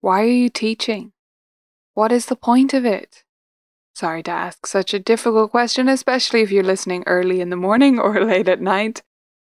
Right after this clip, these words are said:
but it's an important one to ask. What is the purpose? And would students, would parents describe your studio as purposeful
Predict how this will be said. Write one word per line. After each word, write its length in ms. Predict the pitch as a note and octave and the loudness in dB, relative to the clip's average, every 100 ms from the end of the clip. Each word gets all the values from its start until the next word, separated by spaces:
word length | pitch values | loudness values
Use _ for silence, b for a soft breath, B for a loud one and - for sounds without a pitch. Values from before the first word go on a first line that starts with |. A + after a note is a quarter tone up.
| _ _ _ | _ _ _
but 140 | G#3 A3 | 2 2
it's 160 | G#3+ | 2
an 100 | A3+ | 0
important 560 | A#3 A3 G#3 G3+ G#3 F#3 | 0 0 0 0 -2 -6
one 200 | F#3+ F#3+ | -6 -4
to 180 | F#3+ F#3 | -4 -4
ask. 320 | E3+ F3 - _ _ _ _ - | -6 -10 -20 _ _ _ _ 0
What 260 | G3+ A3+ | 0 0
is 160 | G#3 G3 | -2 -4
the 120 | G3+ | -6
purpose? 760 | - - - F#3 - - _ _ _ _ _ _ _ _ _ | -6 -10 -4 -4 -6 -14 _ _ _ _ _ _ _ _ _
And 240 | - G3 F#3 | -6 -4 0
would 240 | A3 A3 | 0 0
students, 720 | - - C#4 D#4 A#3+ G3 - | -6 -2 0 2 0 -2 -6
would 220 | G3+ F#3+ - | -2 -2 -4
parents 500 | - C4 C4+ G#3+ - | -6 -2 -2 -4 -8
describe 580 | G3 - G#3 G#3+ G#3 | -8 -6 -2 0 0
your 200 | G3 G#3 G#3 | -2 -2 -4
studio 580 | - G#3 G3 F3+ F3 - | -6 -2 0 0 -2 -4
as 220 | G#3 G#3 - | -4 -4 -8
purposeful 920 | - A3 C4 D4 - - D#3 - - | -8 -6 -4 -4 -6 -10 -10 -10 -18